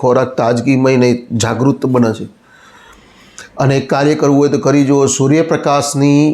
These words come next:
હાજરી વગર માણસ ડિપ્રેશનમાં બહુ જ જતો રહે છે, અતિશય ડિપ્રેશનવાળું જીવન જીવે છે. એનું મુખ્ય કારણ સૂર્યપ્રકાશ છે. કારણ કે જે લોકો ડિપ્રેશનમાં બહુ જીવતા હોય એ હંમેશા એક રૂમની અંદર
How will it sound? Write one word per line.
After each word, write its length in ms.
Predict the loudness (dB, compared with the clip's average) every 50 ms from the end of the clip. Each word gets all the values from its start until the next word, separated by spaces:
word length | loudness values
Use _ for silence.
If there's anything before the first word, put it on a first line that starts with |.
| -4 -8 -16 -20 _ _ _ _ _ _ -20 -20 _ _ -4
હાજરી 420 | -2 -2 0 0 0 2 2 2 2
વગર 260 | 2 0 0 0 0 0 -2 -6 -12 -20 -20 -20 _ -2
માણસ 420 | 0 2 2 2 0 0 -2 -2 0
ડિપ્રેશનમાં 800 | -2 -2 0 0 -2 -2 0 0 0 0 0 0 0 0 -2 0
બહુ 280 | 0 2 2 2 2 2
જ 20 | 0 -2 -2
જતો 180 | -2 -2 -2 0
રહે 120 | 0 -2 -4 -8
છે, 120 | -12 -16 -18 _ _ _ _ _ _ -20 -20 -20 -20 -12 -8 -6
અતિશય 500 | -6 -4 -2 0 0 2 2 2 2 2
ડિપ્રેશનવાળું 680 | 2 0 0 0 0 0 0 0 0 0 2 2 2 2
જીવન 260 | 0 0 0 0 0
જીવે 240 | -2 -2 -2 -2 -2
છે. 160 | -4 -6 -10 -12 -14 _ _ -20 -20 -20 -14 _ -2 0
એનું 180 | 2 4 4 2
મુખ્ય 260 | 2 0 0 0 0 0
કારણ 220 | 0 0 0 0 0 -2
સૂર્યપ્રકાશ 560 | -2 -2 0 0 -2 -2 -2 -2 -2 -2 -4 -6
છે. 80 | -8 -8 -10 -12 -16 -20 -20 -20 -8 -4
કારણ 140 | 0 0 0
કે 60 | 2 2
જે 80 | 2 2 2
લોકો 160 | 2 0 0
ડિપ્રેશનમાં 680 | 0 0 0 2 0 0 2 2 2 2 0 0 0
બહુ 160 | 0 0 2
જીવતા 300 | 2 0 0 0 0 0
હોય 220 | 2 2 2 0 -2 -4 -10 -18 -6 -2
એ 80 | -2 0 0
હંમેશા 440 | 0 0 2 2 2 2 2 0 0 0 0 -2
એક 80 | 0 0 0
રૂમની 260 | 2 2 2 2 2 2
અંદર 140 | 2 0